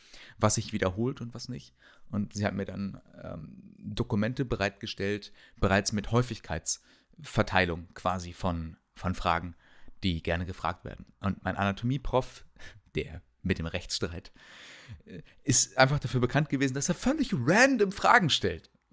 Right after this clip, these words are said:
Wirklich völlig random Fragen. So, gerade wenn vom Prüfer nicht so viel kommt. Also wenn er merkt, okay, da ist gerade nicht so ultra viel Wissen vorhanden,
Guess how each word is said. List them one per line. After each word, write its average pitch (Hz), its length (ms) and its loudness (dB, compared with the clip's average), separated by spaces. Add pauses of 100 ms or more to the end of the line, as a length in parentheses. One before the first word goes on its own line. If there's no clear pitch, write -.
(120)
Wirklich 196 320 2
völlig 240 400 8
random 247 380 4
Fragen. 110 460 4
So, 110 160 -10
gerade 165 320 4
wenn 160 200 2 (400)
vom 139 240 4
Prüfer 165 380 0
nicht 160 220 2
so 156 60 -4
viel 143 220 -8
kommt. - 420 -2 (520)
Also 104 260 -2
wenn 123 320 0
er 69 200 -10
merkt, 156 320 2
okay, 190 360 0
da 95 140 -2
ist - 360 -2 (500)
gerade 85 280 0
nicht 82 180 -2
so 101 380 0
ultra 151 400 -2
viel 156 340 -6
Wissen 151 300 0
vorhanden, 98 760 0